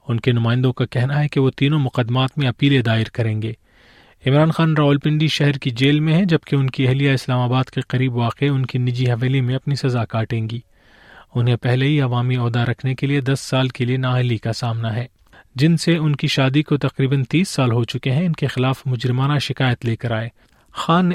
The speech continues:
عمران خان نے اکثر بشرا کو اپنا روحانی پیشوا کہا ہے۔ وہ تصوف سے اپنی عقیدت کے لیے مشہور ہیں، جو اسلام کی ایک صوفیانہ شکل ہے۔ عمران خان کی گرفتاری نے پاکستان بھر میں پرتشدد مظاہروں کو جنم دیا تھا۔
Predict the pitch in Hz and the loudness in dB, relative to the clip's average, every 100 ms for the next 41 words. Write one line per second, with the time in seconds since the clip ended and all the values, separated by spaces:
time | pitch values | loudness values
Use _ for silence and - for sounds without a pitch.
0 | - 151 160 196 - 190 185 175 151 185 | -2 0 2 2 2 2 4 2 2 0
1 | 160 143 165 160 - 143 156 147 139 131 | 2 0 2 0 2 0 2 2 4 4
2 | 139 131 131 - 120 107 123 113 113 113 | 2 2 2 2 -2 -2 -2 0 -2 -6
3 | _ _ 131 - 139 135 131 160 - - | _ _ -2 0 0 0 0 0 -2 0
4 | 156 135 139 131 - 131 139 - 120 123 | 2 2 0 -2 -2 -2 -2 -2 -2 0
5 | 120 - 120 110 131 170 143 127 139 127 | -2 -2 -4 -2 -6 -2 -2 -2 -2 -2
6 | 127 131 127 - 123 - 123 117 - 117 | -2 -2 -2 -2 -4 -2 -4 -4 -4 -6
7 | 117 113 120 _ _ - - - - - | -4 -4 -8 _ _ -20 -20 -20 -8 -2
8 | 127 143 139 156 156 156 151 147 151 147 | 2 2 2 0 0 0 2 2 0 0
9 | 156 156 143 135 - 143 135 143 151 131 | 0 0 0 -2 -2 -2 2 2 2 0
10 | 139 123 139 - 131 135 123 123 127 135 | -2 -2 -2 -2 -2 -2 -2 0 2 2
11 | 127 120 117 123 113 110 110 107 113 | 0 -2 -2 0 -2 -2 -4 -4 -6